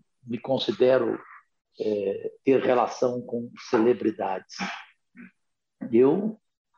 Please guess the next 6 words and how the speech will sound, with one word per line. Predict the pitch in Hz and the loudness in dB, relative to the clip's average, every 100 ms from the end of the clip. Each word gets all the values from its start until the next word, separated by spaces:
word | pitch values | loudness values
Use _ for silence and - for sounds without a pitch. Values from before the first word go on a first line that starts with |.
| _ _ _ - | _ _ _ -8
considero | 135 - 117 107 123 143 170 185 _ _ _ _ | -6 -6 -2 4 6 6 4 0 _ _ _ _
pessoas | - 135 135 170 170 165 127 104 | 4 4 4 4 6 6 4 0
do | - 123 | -8 -2
meio | 127 160 160 117 113 _ _ _ _ _ | 4 4 4 0 -4 _ _ _ _ _
da | 113 | -6
televisão, | 113 113 101 101 104 104 | -2 0 0 -4 -10 -8